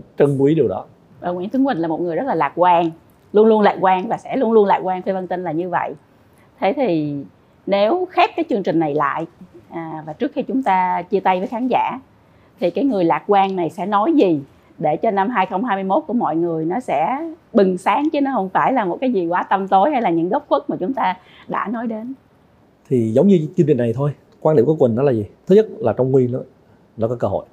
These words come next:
Speaker 1: Thật ra qua cái việc điều hành công ty trong thời gian vừa qua, tại sao còn bút vào rất nhiều công ty, thì mình thấy rằng là thật ra là bên cạnh cái, những cái, cái điều không hay từ, từ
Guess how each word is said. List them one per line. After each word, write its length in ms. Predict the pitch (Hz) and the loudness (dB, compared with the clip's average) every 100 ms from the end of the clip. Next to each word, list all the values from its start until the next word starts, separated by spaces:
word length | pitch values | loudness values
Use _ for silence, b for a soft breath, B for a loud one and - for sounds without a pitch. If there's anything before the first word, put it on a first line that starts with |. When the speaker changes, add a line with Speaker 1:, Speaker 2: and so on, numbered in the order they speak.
| _ | _
Speaker 1:
Thật 80 | 135 | -2
ra 200 | 135 127 | 0 2
qua 140 | 139 131 | 2 2
cái 100 | 151 | 2
việc 160 | 123 | 0
điều 160 | 113 110 | 0 0
hành 260 | 107 101 98 | -2 -4 -4
công 160 | 123 127 | -2 2
ty 180 | 131 | 2
trong 140 | 127 123 | 2 -2
thời 80 | 120 | -4
gian 120 | 113 | -4
vừa 100 | 107 | 0
qua, 300 | 113 127 - _ _ | 0 0 -6 _ _
tại 120 | 104 | -4
sao 120 | 104 | -2
còn 60 | 104 | 0
bút 140 | 160 | 0
vào 100 | 110 | 0
rất 120 | 120 143 | -2 -2
nhiều 140 | 107 | -2
công 120 | 117 | -2
ty, 80 | 120 | -4
thì 380 | 110 - _ 123 | -4 -10 _ -4
mình 60 | 104 | -2
thấy 140 | 120 | 0
rằng 140 | 143 104 | 0 0
là 160 | 101 101 _ | -4 -8 _
thật 140 | 147 131 | -2 0
ra 220 | 135 113 - _ | 0 -2 -14 _
là 440 | 117 110 107 104 101 - _ | -6 -4 -4 -6 -10 -14 _
bên 220 | 160 165 151 | 0 2 2
cạnh 240 | 101 107 | 0 -2
cái, 80 | 127 - _ - | -4 -8 _ -4
những 220 | 120 127 | -4 0
cái, 300 | 175 180 185 - | 0 0 -2 2
cái 80 | 180 | 4
điều 260 | 131 113 113 | 6 4 0
không 180 | 143 135 | -2 0
hay 300 | 156 151 135 | 0 0 -4
từ, 100 | 123 - - | -8 -10 -6
từ 200 | 113 104 | -2 -2